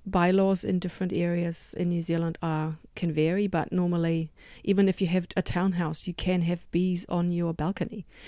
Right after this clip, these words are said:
because they forage, um, within a three-kilometer radius, and there's always something in a,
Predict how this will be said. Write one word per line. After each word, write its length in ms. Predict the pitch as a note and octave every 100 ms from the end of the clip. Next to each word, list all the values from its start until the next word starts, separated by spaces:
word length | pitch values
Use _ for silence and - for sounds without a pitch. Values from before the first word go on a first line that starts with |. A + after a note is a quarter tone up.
| -
because 280 | - - E3+
they 320 | F3 E3+ F3 -
forage, 840 | - - - F#3 F#3 - - - -
um, 440 | F3 E3 E3 E3 - G#3+
within 280 | F3 F3 E3+
a 80 |
three-kilometer 680 | E3 - F3+ - E3 E3 E3
radius, 560 | D#3+ E3 F#3+ D#3 - -
and 220 | D#3+ D#3
there's 180 | E3 E3
always 300 | F3 E3+ D#3
something 500 | E3 D#3+ E3+ D#3+ D#3 - - -
in 180 | -
a, 40 | E3+